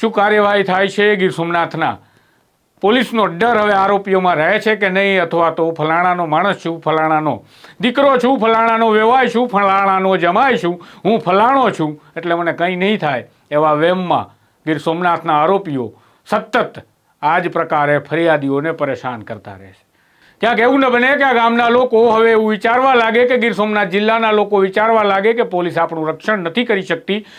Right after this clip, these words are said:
કારણ કે આરોપીઓ એમનાથી ડરતા નથી, તો આપણે આ જિલ્લો છોડી દેવો જોઈએ, અન્યત્ર સ્થળાંતરિત થઈ જવું જોઈએ અને આરોપીઓને ખુલ્લો દોર આપી દેવો જોઈએ. આપણી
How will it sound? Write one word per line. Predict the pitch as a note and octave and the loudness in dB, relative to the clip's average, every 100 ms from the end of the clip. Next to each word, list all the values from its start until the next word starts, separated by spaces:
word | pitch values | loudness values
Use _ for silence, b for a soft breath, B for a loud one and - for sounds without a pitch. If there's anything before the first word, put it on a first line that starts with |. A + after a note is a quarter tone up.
| B - | B -2
કારણ | F#3+ A#3+ G#3+ | 0 0 0
કે | G3 | 0
આરોપીઓ | F#3 G#3+ A#3 G3 C#3+ G#2 b b | 2 0 0 0 0 -2 b b
એમનાથી | E3+ F#3+ F3+ F3 | -2 0 0 -2
ડરતા | C#3+ G3+ G3+ G#3+ | 0 0 0 -2
નથી, | F#3+ A3 C4+ | 0 0 0
તો | |
આપણે | F#3 E3 D#3+ | 0 2 0
આ | D3+ | 0
જિલ્લો | C#3+ F3 G#3 E3+ | 0 0 0 0
છોડી | - F#3+ A#3 | 0 2 2
દેવો | F3+ E3+ E3 | 2 0 0
જોઈએ, | E3 G3 | 0 0
અન્યત્ર | F#3+ F3 E3 E3 C#3+ G#2 b b b | 0 0 -4 -2 -4 -4 b b b
સ્થળાંતરિત | - G3+ B3 C#4 C#4 C4 G#3+ | -4 0 2 0 0 0 0
થઈ | G#3+ | 0
જવું | G3+ G#3 | 2 2
જોઈએ | G3 A3 | 2 2
અને | D#4+ | 2
આરોપીઓને | C4+ G#3+ G3 F#3+ F3+ | 2 0 0 0 -2
ખુલ્લો | - G3+ A3+ G3 | -2 0 0 2
દોર | G3+ A#3 | 2 2
આપી | F#3 F3 | 0 -2
દેવો | E3 E3 D#3+ | -2 -2 -2
જોઈએ. | D3+ F3 G#3+ | -2 0 0
આપણી | E3+ E3+ D3+ | 0 -2 -6